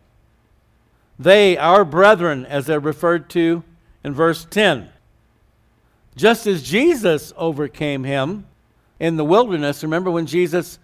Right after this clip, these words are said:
was, uh, drawn by the Holy Spirit into the wilderness there by the Jordan River,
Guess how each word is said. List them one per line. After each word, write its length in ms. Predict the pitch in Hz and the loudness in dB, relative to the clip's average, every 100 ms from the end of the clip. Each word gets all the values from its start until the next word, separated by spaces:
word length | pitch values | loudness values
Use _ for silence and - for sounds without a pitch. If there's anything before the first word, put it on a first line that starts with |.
| _ _ _ _ | _ _ _ _
was, 220 | - 151 139 | -6 -6 -2
uh, 160 | 147 | -2
drawn 360 | 143 139 170 190 | -2 0 2 2
by 80 | 170 | 2
the 140 | 151 | 2
Holy 260 | 151 196 202 | 0 2 0
Spirit 500 | - - 185 185 190 | -4 -2 2 2 0
into 260 | 165 170 170 | -6 -6 -6
the 120 | 156 | -4
wilderness 600 | 151 175 185 175 170 160 | 0 0 0 -4 -6 -6
there 480 | 165 156 160 160 - _ _ _ _ _ | -4 -2 -2 -4 -10 _ _ _ _ _
by 160 | 147 | -4
the 120 | 139 | -2
Jordan 420 | 135 143 165 185 185 | -4 -2 -2 -2 -4
River, 460 | 151 139 147 151 | -4 -2 -6 -8